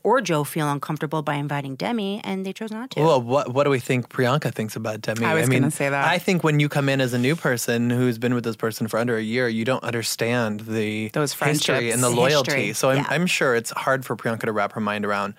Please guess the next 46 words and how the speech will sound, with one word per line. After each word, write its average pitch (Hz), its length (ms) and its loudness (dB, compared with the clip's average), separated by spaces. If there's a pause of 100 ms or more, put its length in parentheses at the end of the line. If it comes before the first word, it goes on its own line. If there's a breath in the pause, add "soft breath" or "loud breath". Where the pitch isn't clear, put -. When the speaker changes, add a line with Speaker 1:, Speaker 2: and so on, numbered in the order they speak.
(280 loud breath)
Speaker 2:
the 113 80 -2
history 107 500 -6 (280 soft breath)
that 98 260 -2 (140)
Nick 110 460 -2
and 104 220 -2
Demi 95 260 -6
have. 110 460 -10 (180)
Um, 87 540 -4 (100)
Speaker 3:
So - 200 -2
Speaker 2:
to - 40 0
Speaker 3:
maybe 175 260 0
he 185 120 2
was 170 180 0
Speaker 2:
understand - 80 -2
it. 165 60 0 (160)
Speaker 3:
distancing 151 580 -2
himself 151 480 -2
anyway. 220 640 2 (120)
Speaker 2:
On 139 100 2
behalf 123 340 2
of 110 80 -6
his 110 140 -2
bride-to-be. 110 580 0
Speaker 3:
Yes. 151 460 0
And 160 200 2
then 147 340 0
she 147 540 0
obviously 135 640 0 (220)
wasn't 139 300 -2
sober 226 220 2
anymore, 214 340 4
so 175 120 0
kind 151 240 -2
of 139 200 -8
was 135 180 -4
just - 240 -6
easier 135 340 -2
to 135 240 -6 (460)
Speaker 2:
Yeah. 117 360 0
Speaker 3:
push 143 180 -2
Speaker 2:
I 139 60 2
Speaker 3:
it - 20 0
Speaker 2:
don't 139 100 2
know. 120 180 4
Speaker 3:
away. 110 140 0
Speaker 2:
It's, - 140 -4